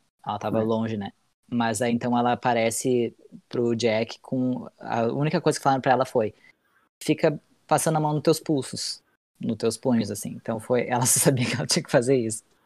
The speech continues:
Speaker 1: E, aliás, eu achei muito
Speaker 2: Isso.
Speaker 1: bem feito. O jeito
Speaker 2: Sim.
Speaker 1: que ela age com aquela, passar a mão no pulso, que eu acho que ela nem tava entendendo por que <laughs> que ela tinha que fazer aquilo. E ela fez com muita veracidade.
Speaker 2: Sim.
Speaker 1: Mas era o problema com o visto dela no,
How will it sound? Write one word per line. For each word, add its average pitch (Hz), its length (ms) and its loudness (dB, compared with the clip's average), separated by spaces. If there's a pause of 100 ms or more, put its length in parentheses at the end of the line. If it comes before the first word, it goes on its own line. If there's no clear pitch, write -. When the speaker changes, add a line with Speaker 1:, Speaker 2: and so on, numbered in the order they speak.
(340)
Speaker 1:
E, 147 120 8
aliás, 143 360 8
eu 160 60 4
achei 156 220 0
muito 123 220 2
Speaker 2:
Isso. 208 40 0
Speaker 1:
bem 190 100 2
feito. - 380 -2 (400)
O 135 80 0
jeito 139 280 4
Speaker 2:
Sim. 110 60 10
Speaker 1:
que 92 60 12
ela 143 320 6
age 127 460 6
com 123 140 -2
aquela, 117 580 2
passar 117 340 -2
a 120 40 2
mão 120 120 0
no 120 80 -6
pulso, 123 220 -2
que - 60 -2
eu - 20 0
acho - 80 -6
que 123 40 0
ela 117 60 2
nem 123 80 0
tava 143 160 -4
entendendo 123 400 0
por 123 100 -10
que 123 60 -4
<laughs> - 20 -4
que - 60 -4
ela - 180 -4
tinha - 200 -4
que - 80 -14
fazer 123 220 4
aquilo. 123 360 -2 (600)
E 127 60 0
ela 120 120 2
fez 123 160 0
com - 100 -6
muita 135 160 -2
veracidade. 117 640 -2 (500)
Speaker 2:
Sim. 90 460 8 (500)
Speaker 1:
Mas 113 520 4
era 120 160 10
o 120 40 4
problema 131 320 8
com 147 140 4
o 135 40 4
visto 135 380 4
dela 107 340 6
no, 104 560 0